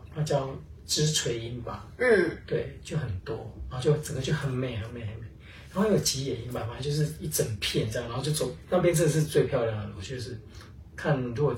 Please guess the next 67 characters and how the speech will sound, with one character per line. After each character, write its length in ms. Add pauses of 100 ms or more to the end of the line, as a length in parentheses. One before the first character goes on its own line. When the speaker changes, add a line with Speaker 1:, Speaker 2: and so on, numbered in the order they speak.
(160)
Speaker 1:
如 80
果 80
说 200
以 100
东 200
京 160
地 100
区 160
来 120
看 120
的 80
话， 160 (300)
那， 100 (360)
那 100
一 100
条 160 (600)
的 80
樱 180
花 80
Speaker 2:
你 60
觉 160
得 140
那， 260
那 140
边 160
是 60
最 160
漂 200
亮 180
吗？ 200
Speaker 1:
嗯， 200
我 60
觉 120
得 40
那 60
边 120
最， 120 (120)
比 140
吉-， 400
比 320 (500)
木-， 300 (320)
比 160
那 60
个 420 (640)
中 180
目 200
黑 160
那 100
边 240
的。 80
Speaker 2:
你 80
觉 100
得 60
这 60
样 480
子 260 (340)
就 180
打 200
败 160
中 240
目 100
黑 220
了？ 240
Speaker 1:
因 60
为 40
它 140 (140)
一 120